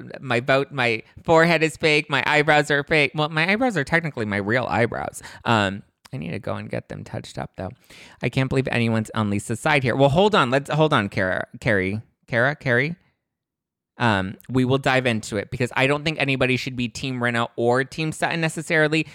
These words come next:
and w-, this is where we're gonna start to break it down. But I do think Garcelle, maybe the producers, kind of prompted Sutton to come into this conversation ready. I think it was a tacky place to do it because obviously it is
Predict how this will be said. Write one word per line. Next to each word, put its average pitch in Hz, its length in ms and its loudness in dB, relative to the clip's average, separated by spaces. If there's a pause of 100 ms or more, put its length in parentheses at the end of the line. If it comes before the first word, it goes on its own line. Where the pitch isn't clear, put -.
(100)
and 120 220 -10
w-, 123 260 -12
this 123 300 -6
is 131 80 -8
where 127 140 -2
we're 117 100 -2
gonna 113 140 0
start 107 180 -4
to - 60 -14
break 101 160 -6
it 95 60 -8
down. 71 160 -8 (680)
But 160 160 0
I 160 100 6
do 180 220 2
think 170 260 0
Garcelle, 135 480 2
maybe 175 220 0
the 151 100 0
producers, 120 500 2
kind 127 160 -2
of 113 80 -2
prompted 120 460 -4
Sutton 123 240 0
to 120 80 -6
come 127 240 -4
into 117 200 -4
this 117 180 -4
conversation 113 580 -4
ready. 110 300 0 (240)
I 147 100 2
think 151 180 -2
it 165 40 4
was 147 120 2
a 151 60 -4
tacky 139 300 -2
place 135 260 -4
to 139 60 -14
do 127 160 -2
it 117 80 -4
because 127 240 -8
obviously 120 440 2
it 117 60 -2
is 120 260 0